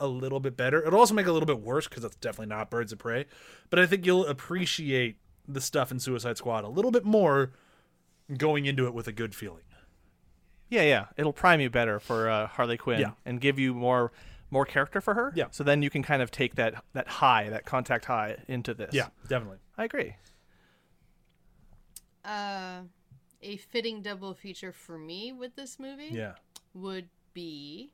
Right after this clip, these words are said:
Speaker 1: Oh, no.
Speaker 3: Transformers.
Speaker 1: <laughs>
Speaker 2: <laughs> Which
Speaker 1: I don't
Speaker 2: one?
Speaker 1: regret
Speaker 2: The
Speaker 1: saying
Speaker 2: first
Speaker 1: oh,
Speaker 2: one
Speaker 1: no.
Speaker 2: or the
Speaker 3: If you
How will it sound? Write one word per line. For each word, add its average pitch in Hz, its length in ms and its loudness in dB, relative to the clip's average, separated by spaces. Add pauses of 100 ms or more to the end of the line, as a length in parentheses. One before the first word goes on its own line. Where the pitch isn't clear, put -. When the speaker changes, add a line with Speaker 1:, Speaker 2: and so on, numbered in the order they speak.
Speaker 1:
Oh, 87 60 -20
no. 82 120 -20 (760)
Speaker 3:
Transformers. 190 1040 -10
Speaker 1:
<laughs> - 60 -20 (1400)
Speaker 2:
<laughs> - 0 -
Which - 120 -4 (580)
Speaker 1:
I 151 340 6
don't 160 140 4
Speaker 2:
one? 156 120 4
Speaker 1:
regret 147 200 4
Speaker 2:
The 135 60 -6
Speaker 1:
saying 143 140 4
Speaker 2:
first 135 100 0
Speaker 1:
oh, - 40 0
Speaker 2:
one 214 120 2
Speaker 1:
no. 170 60 4
Speaker 2:
or 127 140 2
the - 180 -6
Speaker 3:
If 247 260 -4
you 320 180 -6